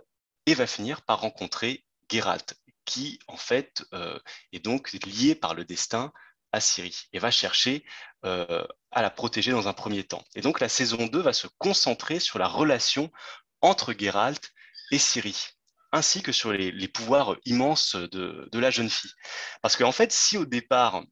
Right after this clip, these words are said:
Ciri, elle peut faire un peu figure de jeune princesse à sauver, eh ben, très rapidement, elle va apparaître comme,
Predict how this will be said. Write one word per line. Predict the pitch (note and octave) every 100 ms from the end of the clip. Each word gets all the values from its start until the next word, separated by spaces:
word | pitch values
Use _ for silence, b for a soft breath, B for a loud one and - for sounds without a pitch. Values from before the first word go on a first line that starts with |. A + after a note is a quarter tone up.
| -
Ciri, | - - A2+ C3+
elle | -
peut | F#2+
faire | - G2+
un | F#2+
peu | A#2+
figure | A#2 - G#2 A#2+ F#2+
de | E2
jeune | - G2+ D3
princesse | - F#2 - G#2+ - - - -
à | -
sauver, | - F2 G#2 F#3 G#3 _ _ _ _ _
eh | A#2
ben, | D3
très | - C#3
rapidement, | A2 - G2+ A2+ E3+ A3 B B B
elle | B2 A#2
va | C3 - B2+
apparaître | - E2+ G2+ - -
comme, | B2+ D#3